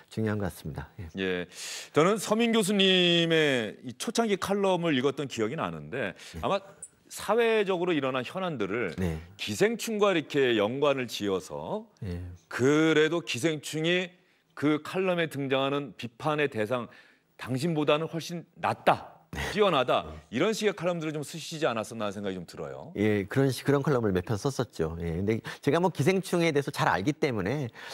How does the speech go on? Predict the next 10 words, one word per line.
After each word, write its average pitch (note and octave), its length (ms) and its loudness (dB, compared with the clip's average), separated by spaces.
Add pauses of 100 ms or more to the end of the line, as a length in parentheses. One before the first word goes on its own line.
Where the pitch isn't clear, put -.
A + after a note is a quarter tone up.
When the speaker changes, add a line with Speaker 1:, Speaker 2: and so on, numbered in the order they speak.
(120)
Speaker 1:
근데 C#3 260 2
그 D3 80 -2
사람하고 A#3+ 480 2
기생충하고 E3 600 0
행동이 A3+ 360 2
뭐 C#3 160 4
이렇게 C#3 220 0
큰 - 300 -2
차이가 G3+ 300 2
없다, C3+ 580 2